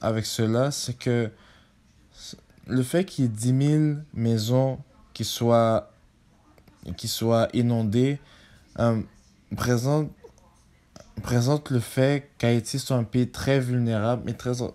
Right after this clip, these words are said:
désorganisé. Euh, ce qu'on veut dire par là, c'est que un ouragan, un typhon ou n'importe quel type de, de pluie,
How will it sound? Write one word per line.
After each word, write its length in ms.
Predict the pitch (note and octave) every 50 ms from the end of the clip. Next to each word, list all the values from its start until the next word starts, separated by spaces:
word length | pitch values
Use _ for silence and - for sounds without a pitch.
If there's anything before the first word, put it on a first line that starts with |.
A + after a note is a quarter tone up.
| _ -
désorganisé. 920 | - F#2 A#2 A2+ G#2+ A2+ A2 G#2 G#2+ G#2+ G#2 G2+ G2 F#2 F2 F#2 F#2 F2+ - - - - - - - - - - _ _ _ - -
Euh, 220 | A2 G#2+ G#2+ G#2+
ce 100 | - -
qu'on 140 | - C3 B2+
veut 100 | B2+ B2+
dire 140 | C#3+ D3+ D3+
par 200 | - C#3 B2 A#2+
là, 160 | B2+ C#3+ D3+
c'est 220 | D3 - - B2+
que 320 | B2 - B2 A#2+ A2+ G#2+ G#2 - - - - - _ - _ -
un 160 | A2+ A2+ A2
ouragan, 640 | A2+ A2+ A2 A2+ A#2 A#2 G#2 B2+ B2+ C3 C3+ C#3 - -
un 120 | A#2 A2
typhon 800 | G2+ - - - A2 G#2 - - - C3 C3+ C3+ C3+ C3+ B2+ -
ou 280 | - A#2 A#2 A2+ A2 A2
n'importe 400 | G#2+ A2 A#2+ B2 B2 C3 C3 B2+ -
quel 200 | C3 B2 A2 -
type 340 | - - - C3 B2 A#2+ A2
de, 200 | G#2+ A2+ G#2+ G2+
de 200 | D#2 D#2+ A2 G#2
pluie, 560 | G2 - - - - B2 B2+ C3 C3 B2+